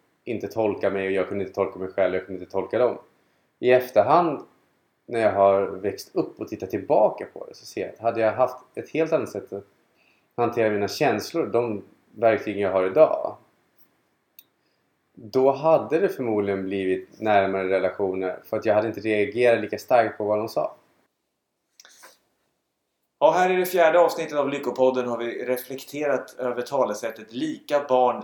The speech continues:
Speaker 2: leka bäst". Det har väl blivit dags att, eh, runda av, men vi vill gärna skicka med dig som lyssnar en liten fundering. Gillar du dina relationer?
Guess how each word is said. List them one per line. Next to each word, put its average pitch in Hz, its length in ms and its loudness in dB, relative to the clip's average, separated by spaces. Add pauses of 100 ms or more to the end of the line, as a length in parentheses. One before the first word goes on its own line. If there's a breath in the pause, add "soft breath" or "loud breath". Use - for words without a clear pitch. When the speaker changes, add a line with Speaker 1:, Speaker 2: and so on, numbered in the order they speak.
(100)
Speaker 2:
leka 117 460 -8
bäst". - 580 -6 (200)
Det 127 60 -16
har 127 100 -4
väl 127 120 -6
blivit 123 240 -4
dags 135 300 -2
att, 120 280 -4
eh, 120 80 -6
runda 131 540 2
av, 120 360 4
men 131 320 -4
vi 139 100 -14
vill 151 200 -8
gärna 156 180 -4
skicka 175 440 -4
med 196 160 0
dig 135 120 -2
som 123 180 -12
lyssnar 127 300 -6
en 110 100 -8
liten 123 200 -12
fundering. 151 640 -4 (840 soft breath)
Gillar 196 480 -2
du 135 200 0
dina 117 300 -4
relationer? 131 840 -2